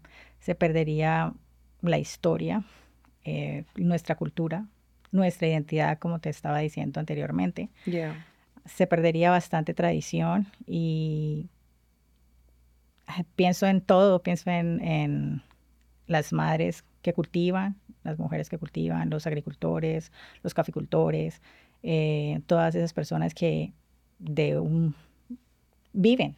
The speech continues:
Speaker 1: de, del café,
Speaker 2: Ya.
Speaker 1: de la recolección del café. Y,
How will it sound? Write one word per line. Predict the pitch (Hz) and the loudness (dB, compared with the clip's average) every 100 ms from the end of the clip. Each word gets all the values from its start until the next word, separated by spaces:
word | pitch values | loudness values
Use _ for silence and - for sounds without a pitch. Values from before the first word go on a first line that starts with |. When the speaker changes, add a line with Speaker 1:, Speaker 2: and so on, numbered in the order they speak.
| - | -16
Speaker 1:
de, | - 156 151 143 147 160 - | -8 -4 -2 -2 -6 -10 -8
del | 160 156 | -6 -4
café, | 147 160 156 | -2 -2 -2
Speaker 2:
Ya. | 175 170 | -2 0
Speaker 1:
de | 175 | 2
la | 160 | 2
recolección | 160 160 156 - 170 | 0 -2 -4 -2 -2
del | 160 | -2
café. | 160 147 - _ - - - - _ - | -4 -8 -12 _ -20 -20 -20 -20 _ -8
Y, | 175 180 170 | 0 2 2